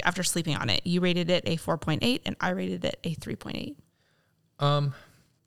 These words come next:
Speaker 2: I could give it a five just because I, um, have more of appreciation, more of appreciation for the songs the more that I've kinda thought about it. We were wa-, just watching whatever that commercial was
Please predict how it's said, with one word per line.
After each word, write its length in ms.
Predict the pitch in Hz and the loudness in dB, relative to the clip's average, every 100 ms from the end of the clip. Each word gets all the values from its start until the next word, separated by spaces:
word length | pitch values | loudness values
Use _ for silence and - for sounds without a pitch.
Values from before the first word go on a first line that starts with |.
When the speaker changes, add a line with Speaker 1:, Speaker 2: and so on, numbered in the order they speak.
| _ | _
Speaker 2:
I 80 | - | -4
could 140 | 160 139 | 0 4
give 140 | 123 | 4
it 120 | 120 | 4
a 60 | 107 | 2
five 460 | - 98 98 104 | 0 -2 0 -4
just 220 | - 104 - | -4 -8 -8
because 500 | 104 104 98 95 - - | -2 0 2 0 -4 -2
I, 460 | 98 95 92 90 - _ _ - | 0 0 0 -4 -8 _ _ -6
um, 400 | 107 95 90 98 _ _ _ _ _ - | -2 0 0 -6 _ _ _ _ _ -6
have 180 | 113 104 | -2 4
more 160 | 113 | 4
of 120 | 104 | 4
appreciation, 420 | - 110 107 104 104 - - - | -2 -6 0 0 0 -4 -20 -8
more 220 | 117 123 | 4 6
of 60 | 117 | 6
appreciation 520 | 104 117 - 101 107 | 4 2 2 0 0
for 100 | 101 | -4
the 100 | 92 | -4
songs 440 | - - 92 101 - | -2 0 0 -4 -6
the 80 | 95 | -8
more 200 | 92 92 | -6 -4
that 100 | 92 | -2
I've 120 | 87 | -2
kinda 140 | 98 92 | -2 -2
thought 160 | 92 | -2
about 160 | 92 95 | 2 0
it. 140 | - | 0
We 80 | 92 | -10
were 80 | 92 | -10
wa-, 80 | 98 | -10
just 140 | - | -4
watching 380 | 98 95 92 95 | -2 -2 -4 -10
whatever 220 | - 95 98 | -6 -2 -2
that 120 | 101 | -2
commercial 380 | - 95 - 92 | -2 -2 -2 -2
was 380 | 92 92 95 | 0 -2 -4